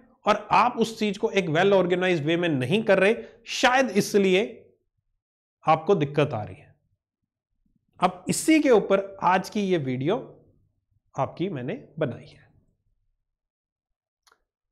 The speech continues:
एक फैक्ट बताता हूं, क्या आपको मालूम है कि आपने कोई चीज अभी जो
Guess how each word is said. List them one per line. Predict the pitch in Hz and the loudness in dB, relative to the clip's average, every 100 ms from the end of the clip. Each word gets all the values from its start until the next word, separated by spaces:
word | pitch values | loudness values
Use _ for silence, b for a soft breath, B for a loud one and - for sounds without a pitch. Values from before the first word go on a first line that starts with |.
| _ _ _ _ _ _ _ _ - | _ _ _ _ _ _ _ _ -4
एक | 240 - | -4 0
फैक्ट | 240 247 | 0 0
बताता | 208 196 147 135 156 | 0 2 2 0 -2
हूं, | 143 247 - - _ _ _ _ - | -4 -6 -10 -20 _ _ _ _ -2
क्या | 269 | 4
आपको | 269 262 277 | 4 4 0
मालूम | 220 143 170 247 202 | 2 2 2 2 0
है | 220 | -2
कि | 220 214 156 | -4 -6 -2
आपने | 160 185 240 | -2 0 -2
कोई | 233 214 | 2 0
चीज | 214 208 208 | 0 -6 -6
अभी | - 135 143 120 | -4 -4 -2 -2
जो | 123 131 107 - | -2 -4 -4 -12